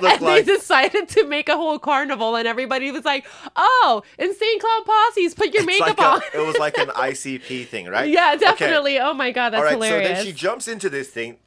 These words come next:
Speaker 1: Now, first of all, she's rocking, like, all denim or something because I guess that's what she, but she wasn't even wearing that in the shoot, you know? Like, when she did all that, now she comes out in, like,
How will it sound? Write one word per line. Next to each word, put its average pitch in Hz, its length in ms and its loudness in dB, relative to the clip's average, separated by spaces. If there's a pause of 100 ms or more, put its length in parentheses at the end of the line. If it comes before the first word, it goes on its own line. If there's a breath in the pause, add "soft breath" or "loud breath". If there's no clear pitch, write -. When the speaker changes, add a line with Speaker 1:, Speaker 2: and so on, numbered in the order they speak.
(160)
Speaker 1:
Now, 131 280 -6 (340)
first - 400 -10
of 156 80 -8
all, 143 80 -2
she's 131 180 -12
rocking, 127 320 -6
like, 110 220 -6
all 117 180 -4
denim 117 420 -4
or 113 100 -8
something 120 500 -10 (140)
because 117 300 -6
I 107 80 -6
guess 127 200 -8
that's 120 240 -6
what 117 160 -8
she, 113 220 -14 (200)
but 151 100 -10
she - 100 -8
wasn't 196 160 -2
even 170 120 -4
wearing 156 180 -4
that 147 100 -4
in 123 80 -10
the 113 80 -10
shoot, 151 380 -8
you 175 80 -8
know? 190 120 -2
Like, 151 160 -4
when 143 80 -10
she 131 160 -16
did 151 160 -6
all 143 160 0
that, 147 240 -4
now 143 120 -4
she 143 120 -16
comes 135 180 -10
out 135 140 -2
in, 117 60 -10
like, 107 200 -6